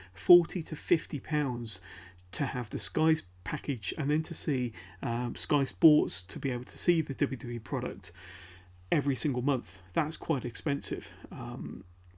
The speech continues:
now, uh, B T Sports, um, I, I believe, is available to Virgin Media customers, so I believe it's a lot more obtainable. I'm not gonna say that the, the,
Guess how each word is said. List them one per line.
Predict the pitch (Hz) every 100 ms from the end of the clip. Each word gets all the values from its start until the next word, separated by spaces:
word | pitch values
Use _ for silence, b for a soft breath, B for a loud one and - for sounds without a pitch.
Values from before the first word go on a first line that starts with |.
| - - - - - - - - -
now, | 139 127 110 113 117 -
uh, | 123 120 120 127 131 -
B | 160 160
T | - 139
Sports, | - 139 135 - - -
um, | 160 -
I, | 147 156
I |
believe, | 135 131 127 123
is | 123 113
available | 113 123 120 120 123
to | - 131 117 120
Virgin | - 143 127 127
Media | 127 131 123 123
customers, | 202 - 104 101 - B B -
so | - 123
I | 127
believe | 135 127 127
it's | - -
a | 127
lot | 127 147
more | 135 123
obtainable. | 139 - 180 170 156 160 160 160 B -
I'm | 131
not | 143 143 110
gonna | 143 131
say | - 139 131
that | 135 -
the, | 135 127
the, | 143 127